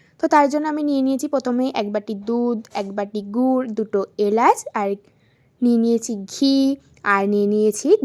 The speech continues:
দুধ, আর নিয়ে নিয়েছি যেটা ছাড়া একদম কালাকাঁদ অসম্পূর্ণ সেটাই, তো ছানা। আমি যেহেতু গরুর দুধ খাই না,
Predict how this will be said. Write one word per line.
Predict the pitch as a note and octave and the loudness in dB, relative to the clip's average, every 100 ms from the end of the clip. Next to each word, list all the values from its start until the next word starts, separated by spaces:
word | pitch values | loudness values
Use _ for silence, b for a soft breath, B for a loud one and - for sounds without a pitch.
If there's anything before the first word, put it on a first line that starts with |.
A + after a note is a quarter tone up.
| A#3+ | 6
দুধ, | E4+ C#4 F#3+ - - | 6 6 2 -6 -6
আর | A3 G#3+ | -2 -2
নিয়ে | G#3+ A3 A3+ | 0 0 0
নিয়েছি | C4 A4 C#5+ - | 4 6 4 2
যেটা | B3 B3 | -2 0
ছাড়া | C#4 F4 G4+ D#4+ | 0 2 2 2
একদম | B3 D4+ A4 | -2 -4 -2
কালাকাঁদ | C#4+ A#3 A3+ A4 - | 0 0 0 0 2
অসম্পূর্ণ | G4+ F4 C#4+ C4 A#3 B3 B4+ | 2 2 0 2 2 2 -2
সেটাই, | - G4+ G#3 - b b b - | -2 0 0 -2 b b b 0
তো | A4 - | 0 2
ছানা। | F#4 D#4 A3+ F#3 b b b - | 0 2 2 -2 b b b -2
আমি | A#3+ A#3+ | 2 2
যেহেতু | A#3 C4 C#4 F4 D4 | 4 2 2 0 4
গরুর | C4 A#3 A#3 | 4 4 0
দুধ | D4+ D4+ | -6 -6
খাই | - E4+ G4+ | -4 0 2
না, | F4 | 2